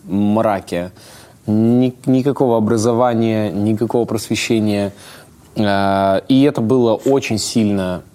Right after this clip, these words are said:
на руку британским колонизаторам. <clears throat> Люди жили совершенно... То есть уровень грамотности был примерно такой, что,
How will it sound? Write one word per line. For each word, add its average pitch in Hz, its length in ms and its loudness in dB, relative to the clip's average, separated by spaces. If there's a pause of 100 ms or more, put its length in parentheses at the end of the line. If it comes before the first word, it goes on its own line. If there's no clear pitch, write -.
на 104 300 2
руку 98 220 -4
британским 95 760 -2
колонизаторам. 92 760 -4 (140)
<clears throat> 190 520 -2 (1200)
Люди 110 300 2
жили 104 300 2
совершенно... 101 440 -2
То - 60 -2
есть - 260 -6
уровень 127 300 0
грамотности 120 580 -2
был 104 200 0
примерно 104 440 0
такой, 123 280 0
что, 101 240 -4